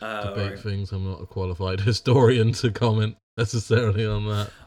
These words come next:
Speaker 1: I was just wondering if it was, like, one of those things where they found out afterwards, like, there was a document that got leaked or something like that, and it was, like, proved.
Speaker 2: So this is where, this is where the fun begins.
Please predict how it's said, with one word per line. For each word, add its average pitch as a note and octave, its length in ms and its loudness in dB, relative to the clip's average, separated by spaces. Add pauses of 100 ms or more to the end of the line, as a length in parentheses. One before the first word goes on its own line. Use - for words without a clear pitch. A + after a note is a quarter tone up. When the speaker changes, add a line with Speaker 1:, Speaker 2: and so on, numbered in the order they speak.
Speaker 1:
I C3+ 120 -2
was C3+ 140 0
just C3 180 -6
wondering B2 300 -4
if A2+ 180 -6
it G2 100 -8
was, G#2+ 220 -10
like, G2+ 280 -6
one G#2 120 -12
of G2+ 100 -10
those G2+ 220 -8
things G2+ 220 -12
where G2 100 -12
they G2+ 120 -8
found G#2 340 -10
out G2 180 -10
afterwards, G2+ 500 -10
like, G2 100 -10
there G2+ 100 -12
was G2+ 140 -14
a G2+ 40 -16
document - 500 -12
that - 100 -20
got - 180 -16
leaked G#2 480 -14
or F#2 180 -10
something F#2+ 220 -16
like F#2 100 -14
that, F#2+ 160 -12
and F#2+ 80 -18
it F#2+ 60 -20
was, - 100 -20
like, - 240 -18
proved. G2 520 -12
Speaker 2:
So G#2+ 240 -2
this C#3 260 -2
is E3+ 140 -6
where, B2 500 0 (220)
this A#2+ 160 -8
is - 180 -16
where A#2 140 0
the G#2+ 280 -2 (240)
fun G#2+ 280 0
begins. E2+ 720 -6